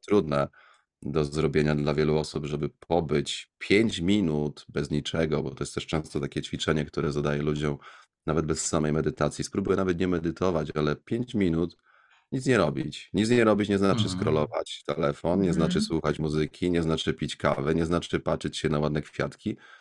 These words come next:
Speaker 1: tylko usiądź i przez pięć minut nic nie rób. I zobacz, co wtedy zacznie się dziać z tobą w tym momencie.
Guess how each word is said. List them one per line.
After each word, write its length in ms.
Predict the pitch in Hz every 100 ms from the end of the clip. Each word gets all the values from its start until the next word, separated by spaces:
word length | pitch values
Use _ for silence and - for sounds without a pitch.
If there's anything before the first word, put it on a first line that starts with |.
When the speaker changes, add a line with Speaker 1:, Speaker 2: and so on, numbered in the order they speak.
| -
Speaker 1:
tylko 160 | -
usiądź 360 | - 196 190 139
i 60 | 117
przez 280 | - 110
pięć 180 | - 101
minut 240 | 92 85 78
nic 200 | 73 71
nie 120 | 64
rób. 180 | - - -
I 60 |
zobacz, 280 | 87 113 113
co 120 | - 98
wtedy 280 | - 85
zacznie 320 | 82 85 104 85
się 120 | 80
dziać 200 | 80 76
z 60 | -
tobą 340 | - - - _
w 60 |
tym 160 | - -
momencie. 420 | 73 69 - -